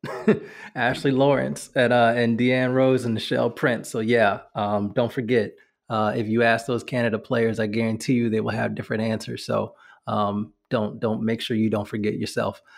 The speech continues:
Um, what's got me heated? Honestly, the N W S L front office and just decisions that they tend to continue to make. It seems like they don't know who their audience is. That's alarming. And it also seems like at times that they don't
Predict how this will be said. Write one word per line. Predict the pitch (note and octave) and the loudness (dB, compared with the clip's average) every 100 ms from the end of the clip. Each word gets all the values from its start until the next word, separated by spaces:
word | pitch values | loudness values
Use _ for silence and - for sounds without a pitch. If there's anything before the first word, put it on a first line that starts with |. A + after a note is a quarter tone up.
| - - - | -20 -8 0
Um, | B2+ B2+ B2 B2 A#2+ C3+ | 4 4 4 2 2 2
what's | G#3+ | 4
got | A3+ G#3 | 4 4
me | G3 | 4
heated? | F3+ G#3 F#3 F#3 - _ _ - - - - _ - | 4 6 6 4 0 _ _ -20 -20 -20 -20 _ 0
Honestly, | G#3 A#3+ A#3 - A3 G#3 - - | 4 4 4 4 4 4 0 -2
the | - D#3+ | 2 4
N | B2+ | 4
W | A#2+ A#2+ A#2 | 4 4 2
S | C3 | 2
L | B2 C3+ D3 - - | 2 2 0 -10 0
front | C#3+ B2 | 2 4
office | B2 C#3 C3 - _ | 4 2 -4 -10 _
and | C#3+ B2+ A#2+ A#2 | -2 0 0 0
just | C3 - | -2 -4
decisions | A#2 D3 A#2 B2 B2+ B2+ - | -2 0 2 2 0 -4 -4
that | B2+ | -2
they | C3 B2 B2 A#2 - | 2 2 2 -2 -2
tend | D3 B2+ B2+ C#3 - | 0 2 2 -2 -6
to | D3 | -4
continue | A#2 C3+ D#3 C#3 | -2 0 2 2
to | B2 | 2
make. | C3 C#3+ D3+ - _ _ _ | 2 2 0 -8 _ _ _
It | - | -4
seems | - C3 A#2 | 0 2 2
like | A#2+ G#2+ | 0 0
they | A#2+ A#2+ | 0 2
don't | A#2 A#2 | 2 0
know | A#2 A2+ G#2+ | 2 2 0
who | B2+ | 0
their | A2 G#2 G#2 | -2 0 0
audience | G#2 A#2 A#2 A2+ C3+ | 0 0 -4 -4 -4
is. | B2+ B2 - - _ | -4 -4 -10 -20 _
That's | A2+ A2 A2 - | -2 4 4 4
alarming. | B2 B2 C3 C3+ C#3 D3 - | 2 4 4 2 0 -2 -4
And | C#3+ B2 | 0 2
it | A#2 | 4
also | A#2+ - A#2 | 2 0 -6
seems | - A#2+ A#2 | -2 -2 0
like | A#2 A2+ | 0 0
at | A#2 | -4
times | - A#2 A2+ A2+ | -2 0 0 -2
that | A2 - | -6 -4
they | A2+ | -2
don't | A2 G#2+ G2+ D#2+ | 0 0 -2 -6